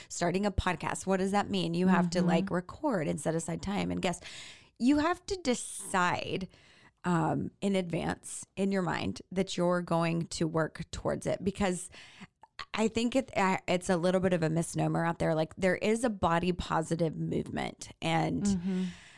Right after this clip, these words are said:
Speaker 1: it, not that it doesn't have its merits, but a lot of what it says is just like, you know, "Just love yourself, just love yourself," and wake up tomorrow and you're singing your cellulites praises, you know, and that's just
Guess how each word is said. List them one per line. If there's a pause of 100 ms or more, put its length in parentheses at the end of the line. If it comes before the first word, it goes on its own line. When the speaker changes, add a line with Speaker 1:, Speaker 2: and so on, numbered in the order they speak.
(340)
Speaker 1:
it,
not
that
it
doesn't
have
its
merits,
but
a
lot
of
what
it
says
is
just
like,
you
know, (540)
"Just
love
yourself,
just
love
yourself," (260)
and (520)
wake
up
tomorrow
and
you're
singing
your
cellulites
praises,
you
know, (360)
and
that's
just